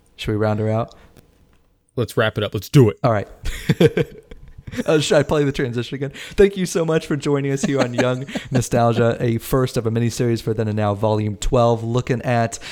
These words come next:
Speaker 1: um, prominent people with, throughout pop culture that have had a major career change from when they first got their skills and then, uh, to where they are now. So,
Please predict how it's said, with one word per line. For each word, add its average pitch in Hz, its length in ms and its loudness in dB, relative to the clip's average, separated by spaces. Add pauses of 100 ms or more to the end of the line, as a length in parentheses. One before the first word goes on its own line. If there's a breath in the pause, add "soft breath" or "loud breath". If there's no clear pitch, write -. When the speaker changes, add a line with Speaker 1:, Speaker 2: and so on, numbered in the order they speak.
(340 loud breath)
Speaker 1:
um, 107 400 -4
prominent 143 440 2
people 131 280 -2
with, 123 120 -4
throughout 117 320 -2
pop 117 220 0
culture 113 380 0
that 107 180 -2
have 101 200 -4
had 107 200 -2
a 104 80 0
major 110 320 0
career 113 340 -2
change 107 320 -2
from 107 160 -4
when 104 120 -2
they 104 100 -2
first - 460 0
got 107 180 -2
their 104 140 -2
skills 120 560 0 (320 loud breath)
and 110 180 -2
then, 101 260 -2
uh, 104 200 0
to - 160 -2
where 104 160 2
they 101 100 0
are 101 140 2
now. 98 260 0
So, 107 460 0